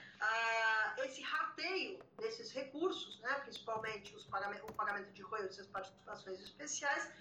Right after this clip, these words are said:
ele é rateado entre, ah, estados e municípios produtores e confrontantes. A ideia é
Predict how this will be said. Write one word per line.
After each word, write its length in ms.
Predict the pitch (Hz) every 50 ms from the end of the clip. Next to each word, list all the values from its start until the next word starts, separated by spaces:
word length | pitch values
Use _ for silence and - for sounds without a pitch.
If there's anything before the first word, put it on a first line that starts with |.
| - - -
ele 100 | - 214
é 40 | -
rateado 760 | 285 302 311 302 - 262 - 277 247 233 233 247 - - 269
entre, 640 | 247 240 247 247 247 - 262 262 285 294 302 - - - - -
ah, 320 | 233 233 233 233 233 240
estados 500 | 233 - - - 240 240 240 233 233 240
e 60 | 262
municípios 640 | 247 240 240 233 233 226 - - 226 - - - -
produtores 580 | - 240 240 277 277 269 262 254 247 262 -
e 40 | 269
confrontantes. 760 | 262 277 277 269 269 285 294 285 285 - 190 165 - - - - - - -
A 120 | 185 202
ideia 520 | 202 196 214 220 233 - - 208 277 269 233
é 320 | 226 240 240 247 -